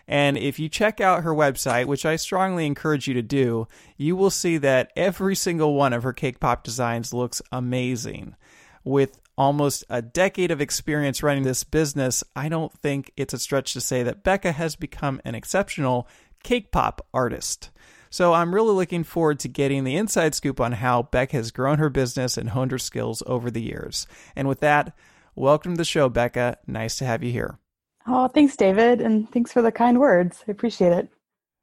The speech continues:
Speaker 1: Yeah, well, uh, as I said, the work that you do stands out, and I was just looking at your website yesterday and your Facebook page, <laughs> and you can just see, I, I really couldn't find a bad cake pop design
Speaker 2: Aw.
Speaker 1: in there. So,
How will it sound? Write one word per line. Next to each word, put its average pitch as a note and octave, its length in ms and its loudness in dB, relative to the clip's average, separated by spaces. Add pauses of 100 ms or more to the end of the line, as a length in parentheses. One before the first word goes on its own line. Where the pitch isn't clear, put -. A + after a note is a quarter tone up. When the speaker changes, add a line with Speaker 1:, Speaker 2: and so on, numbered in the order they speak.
(140)
Speaker 1:
Yeah, A2 220 -2
well, C3 280 4
uh, A#2 200 0
as C3+ 180 2
I C#3 60 2
said, B2+ 440 0
the B2 200 -4
work C#3 300 -2
that C#3 60 -6
you C3 140 -4
do C3+ 300 0
stands A#2+ 520 -4
out, C3 360 2
and B2 200 -6
I A#2 140 -4
was A2+ 180 -8
just - 280 -8
looking B2+ 280 -6
at A#2 120 -6
your A2+ 280 -6 (380)
website C3 800 0
yesterday C3+ 800 0
and A2+ 160 -4
your A#2 140 -6
Facebook C#3 560 -4
page, B2 540 -4
<laughs> - 160 -4
and B2 200 -2
you C3 140 -4
can C3 120 -8
just B2 160 -4
see, C3 360 -2 (460)
I, B2+ 300 -2
I - 40 2
really D3 280 2
couldn't C#3+ 340 -2
find C3+ 360 0
a A#2 40 -4
bad A#2+ 420 -2 (180)
cake - 280 -6
pop B2+ 300 0
design A2+ 480 0
Speaker 2:
Aw. A#2+ 100 0
Speaker 1:
in A#2+ 120 -2
there. A#2 280 0
So, A#2+ 480 -4